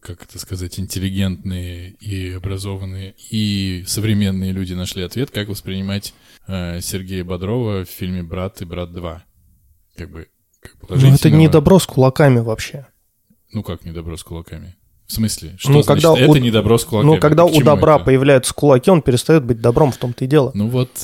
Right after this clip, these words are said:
Speaker 1: э... ну вот да, когда он просто разносит целый клуб людей и просто разъёбывает их всех,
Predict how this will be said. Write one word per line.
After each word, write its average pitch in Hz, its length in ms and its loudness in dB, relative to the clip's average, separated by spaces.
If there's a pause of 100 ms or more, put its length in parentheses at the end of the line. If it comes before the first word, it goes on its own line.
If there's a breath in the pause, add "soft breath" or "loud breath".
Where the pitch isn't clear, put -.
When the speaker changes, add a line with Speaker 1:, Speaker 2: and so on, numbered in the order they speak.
(140)
Speaker 1:
э... 90 600 -10 (460)
ну 113 140 -2
вот 123 180 -4
да, 110 180 -2
когда 98 360 -4
он 101 180 0
просто 87 840 -6
разносит 98 640 -4
целый 92 540 -8
клуб 107 400 -4
людей 95 540 -4
и - 20 -10
просто 87 440 -10
разъёбывает 90 680 -10
их 87 80 -14
всех, - 480 -8